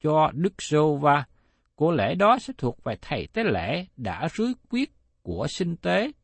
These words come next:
thù ân." Xin các bạn hãy lưu ý, trong câu mười hai nói, "Bánh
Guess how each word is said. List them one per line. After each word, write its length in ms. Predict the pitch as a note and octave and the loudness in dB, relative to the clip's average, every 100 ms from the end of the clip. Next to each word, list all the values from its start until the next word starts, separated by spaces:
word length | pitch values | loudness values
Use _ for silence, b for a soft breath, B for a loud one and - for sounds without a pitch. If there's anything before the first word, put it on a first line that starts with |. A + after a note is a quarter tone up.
| _ | _
thù 240 | - A#2 - | -4 -4 0
ân." 140 | A#2 - _ _ _ _ _ _ _ _ _ _ _ _ _ _ | -2 -2 _ _ _ _ _ _ _ _ _ _ _ _ _ _
Xin 220 | - B3 | -6 -4
các 220 | A#3+ C#4+ - | -2 -4 -2
bạn 240 | G#2+ A2+ | -2 -2
hãy 180 | A#2 G#2+ | -2 -2
lưu 200 | F#3 G#3 | 0 0
ý, 240 | G3 A3+ - - _ | 2 -2 -4 -14 _
trong 180 | - A3 | -2 -2
câu 260 | G#3 G#3+ G#3 | 0 2 2
mười 240 | F3 F#2 - | 2 -2 -2
hai 240 | D#3 E3+ | 0 2
nói, 260 | D#3 F3+ C4+ _ _ _ - | 2 0 -2 _ _ _ -6
"Bánh 340 | D#3 E3+ B3 | 0 0 0